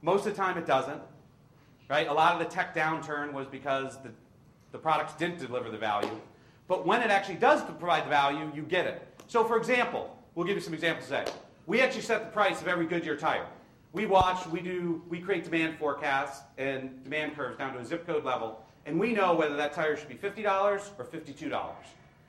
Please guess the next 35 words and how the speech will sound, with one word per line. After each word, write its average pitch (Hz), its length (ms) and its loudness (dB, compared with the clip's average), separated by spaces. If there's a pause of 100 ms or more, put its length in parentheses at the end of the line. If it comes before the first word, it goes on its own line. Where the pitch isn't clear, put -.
(140)
And 143 100 -6
if 143 80 -8
they're 180 160 -2
charging 175 300 2
fifty 247 260 -2
dollars 143 300 0
for 143 240 2
it 143 100 0 (160)
and 135 420 -4 (340)
it 147 120 -8
should 170 140 -4
be 160 100 -2
fifty-two, 208 640 0 (1200)
we 302 140 -2
tell 175 180 4
them 160 160 0
to - 60 -12
change 151 180 -4
the - 60 -16
price. 139 420 -6 (320)
They 139 120 -2
get 139 180 -6
the - 60 -18
two 143 100 -8
dollars. 120 600 0 (720)
They'll 123 140 -6
throw 120 240 -4
us - 260 -10 (280)
twenty 107 200 -10
cents 87 300 -18
or 85 160 -16 (320)
whatever 98 260 -12
the 87 200 -18 (420)
contract 110 300 -12
says. - 220 -20